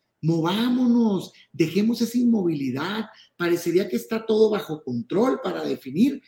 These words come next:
En enero del dos mil veinticuatro una interna, no, hombre, les tengo una noticia. Si eso pasa, ya vamos a haber perdido esa elección.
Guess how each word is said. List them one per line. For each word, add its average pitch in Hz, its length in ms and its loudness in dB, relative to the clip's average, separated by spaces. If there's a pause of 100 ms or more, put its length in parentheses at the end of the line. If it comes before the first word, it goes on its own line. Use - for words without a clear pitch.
(200)
En 185 180 2
enero 202 400 0
del 254 140 2
dos 165 140 2
mil 208 120 2
veinticuatro 220 540 -2
una 226 80 4
interna, 220 340 0
no, 240 140 0
hombre, 220 180 2
les 185 160 0
tengo 214 140 -2
una 226 100 2
noticia. 202 500 -2 (280)
Si - 160 0
eso 220 200 2
pasa, 220 240 0
ya 220 120 4
vamos 214 180 0
a 180 40 2
haber 175 180 2
perdido 185 320 2
esa 190 100 -2
elección. 185 460 -2